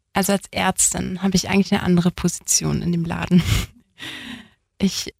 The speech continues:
war in der Chirurgie und in der Inneren und ich war auf der Behandlerseite. Und ich hab viele Patienten kommen und gehen sehen und mit denen gehofft und gekämpft,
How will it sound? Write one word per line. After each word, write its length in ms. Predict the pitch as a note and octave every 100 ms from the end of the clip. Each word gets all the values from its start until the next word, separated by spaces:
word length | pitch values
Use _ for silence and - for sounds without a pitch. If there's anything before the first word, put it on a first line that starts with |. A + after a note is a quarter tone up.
| _ _ -
war 440 | F3+ F#3 F#3 F3+ -
in 200 | F#3 F3
der 180 | F3+ F3+
Chirurgie 460 | - F3 E3+ A#3+
und 100 | D4+
in 100 | A3
der 140 | F#3 -
Inneren 340 | G#3 B3 A#3+
und 80 | G#3+
ich 140 | G3
war 60 | F#3+
auf 60 | -
der 100 | F#3+
Behandlerseite. 1080 | D#3+ F3 E3+ F3 E3+ - - G3+ - G3+ - _ - - _
Und 80 | F3+
ich 120 | F#3
hab 120 | F#3+
viele 180 | - F#3
Patienten 520 | - F3+ - F3 E3+
kommen 320 | - F3+ F3 F3
und 200 | E3 -
gehen 280 | G3 A3
sehen 340 | A#3+ B3+ C4+ E4+ _ _ _ - _ _ _ _ _ -
und 600 | F#3+ F#3 F#3 F#3+ - - -
mit 260 | F#3 -
denen 320 | F3+ F3+ F3+ -
gehofft 560 | E3+ F3 A3+ A3 -
und 160 | F#3 -
gekämpft, 800 | - - G#3 G#3+ G#3+ - - -